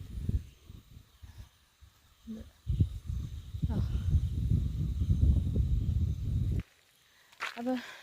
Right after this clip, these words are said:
ഇത്രയും ദിവസം വന്നിട്ട് ഞാൻ ഇതുവരെ നമ്മുടെ വ്യൂ പോയിന്റിൻ്റെ ഒരു വീഡിയോ ഇട്ടിട്ടില്ലായിരുന്നേ. അപ്പം വെറുതെ ഇരുന്നപ്പോൾ, വെറുതെ ഇരുന്നല്ല, ഈ വഴി ഞാൻ വന്നപ്പോൾ ആൻറ്റി അടുത്ത് പോയിട്ട് തിരിച്ച്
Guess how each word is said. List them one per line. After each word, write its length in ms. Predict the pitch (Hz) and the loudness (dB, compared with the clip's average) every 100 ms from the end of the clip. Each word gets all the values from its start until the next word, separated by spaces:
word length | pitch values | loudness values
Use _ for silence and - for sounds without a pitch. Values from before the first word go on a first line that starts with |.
| - 233 | -18 -16
ഇത്രയും 340 | - 247 254 254 240 | -6 -2 2 2 2
ദിവസം 300 | 233 - 220 214 | 0 -2 -8 -6
വന്നിട്ട് 260 | 202 208 208 | -6 -6 -6
ഞാൻ 140 | 208 208 208 - 254 - - _ 226 | -4 -4 -4 -6 -14 -16 -20 _ -6
ഇതുവരെ 320 | 208 214 208 214 | -2 0 0 -2
നമ്മുടെ 220 | 214 196 196 | -4 -6 -8
വ്യൂ 80 | 196 - | -10 -10
പോയിന്റിൻ്റെ 420 | 202 208 208 214 196 196 | -8 -8 -6 -6 -6 -4
ഒരു 140 | 202 202 - - _ _ _ _ - | -6 -8 -12 -20 _ _ _ _ -10
വീഡിയോ 240 | 208 202 208 | -6 -4 -6
ഇട്ടിട്ടില്ലായിരുന്നേ. 600 | - 185 190 175 170 226 - - - - - - _ 247 | -8 -14 -10 -8 -8 -10 -12 -20 -20 -18 -20 -20 _ -16
അപ്പം 240 | 233 254 254 262 | -6 -2 2 4
വെറുതെ 320 | 254 254 254 254 | 4 2 0 -4
ഇരുന്നപ്പോൾ, 420 | 226 226 226 226 214 - 226 | -4 -12 -10 -10 -10 -8 -4
വെറുതെ 240 | 226 226 277 | 0 2 2
ഇരുന്നല്ല, 300 | 262 254 233 240 | 0 -4 -4 -2
ഈ 40 | 240 233 | 0 2
വഴി 180 | 226 240 226 | 2 2 0
ഞാൻ 100 | 220 208 | -2 -2
വന്നപ്പോൾ 560 | 202 208 240 - 247 285 - - - - | -4 -4 -4 -4 -8 -8 -12 -20 -20 -10
ആൻറ്റി 180 | 214 214 | -8 -8
അടുത്ത് 160 | 208 214 214 | -10 -8 -6
പോയിട്ട് 180 | 196 - | -6 -8
തിരിച്ച് 200 | 202 - | -12 -12